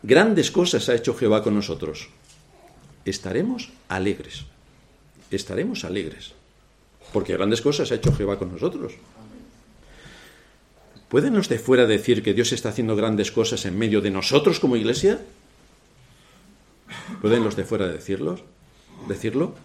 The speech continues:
¿Estamos siendo útiles para el reino de Cristo, aportando todo aquello que edifica a la iglesia, que une a la iglesia, que alienta a la iglesia,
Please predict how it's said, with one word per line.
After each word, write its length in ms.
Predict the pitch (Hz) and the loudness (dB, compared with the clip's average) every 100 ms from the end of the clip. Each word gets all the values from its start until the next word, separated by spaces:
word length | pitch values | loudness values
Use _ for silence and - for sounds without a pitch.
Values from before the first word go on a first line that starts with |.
| - - _ _ _ - | -20 -20 _ _ _ -12
¿Estamos 360 | 113 143 139 | -2 2 4
siendo 480 | - 139 135 117 - - _ | 4 6 8 6 2 -14 _
útiles 500 | 220 247 254 175 131 | 8 8 8 8 8
para 220 | - 117 | 6 4
el 60 | 101 | 4
reino 260 | 113 131 117 | 6 6 6
de 140 | 98 | 4
Cristo, 520 | 104 120 - 190 - - - - | 2 0 2 0 0 -14 -20 -4
aportando 540 | 120 117 110 131 123 117 | 0 4 4 4 4 6
todo 260 | 143 135 | 6 6
aquello 380 | 120 113 139 127 | 6 6 6 6
que 100 | 120 | 4
edifica 400 | 98 87 127 113 | 0 0 0 2
a 20 | |
la 80 | 98 | 2
iglesia, 520 | 87 92 101 170 202 - - - - - | 0 -2 0 -2 -2 -8 -20 -20 -20 4
que 140 | 120 | 8
une 320 | 131 180 165 | 10 10 8
a 40 | 110 | 4
la 60 | |
iglesia, 600 | 95 92 101 - 165 202 - - - _ - | 2 0 0 0 -2 -2 -12 -20 -20 _ 6
que 180 | 131 120 | 8 8
alienta 580 | 110 120 190 226 220 | 6 10 12 12 10
a 40 | 117 | 6
la 80 | 98 | 4
iglesia, 580 | 87 90 - 123 208 | 0 -4 -2 -2 -2